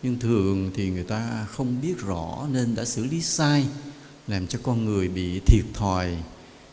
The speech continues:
bị tổn thất rất là nhiều, rất là uổng. <clears throat> Cái giai đoạn thứ nhất là giai đoạn, à, thiếu niên. Thiếu niên thì từ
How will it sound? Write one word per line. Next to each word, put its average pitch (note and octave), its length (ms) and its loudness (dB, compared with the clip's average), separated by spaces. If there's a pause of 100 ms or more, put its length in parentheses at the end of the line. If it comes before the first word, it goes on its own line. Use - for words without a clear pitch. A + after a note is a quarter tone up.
(160)
bị G2 220 -2
tổn G2 400 -2
thất A3+ 160 4 (220)
rất F#3 180 -2
là G2+ 80 0
nhiều, F#2 360 0 (200)
rất B2+ 180 -6
là G2+ 60 -6
uổng. F#2 340 -8 (680)
<clears throat> - 0 - (1080)
Cái B2+ 80 4
giai B2 80 6
đoạn G2 180 2
thứ C3+ 80 -2
nhất F3+ 240 0
là G#2 80 0
giai G#2 160 0
đoạn, F2+ 400 -2
à, F#2+ 300 -2 (240)
thiếu D3+ 220 -4
niên. C#3+ 180 -2 (1120)
Thiếu C#3 120 -2
niên B2+ 280 2
thì F#2+ 240 0
từ F2 400 -2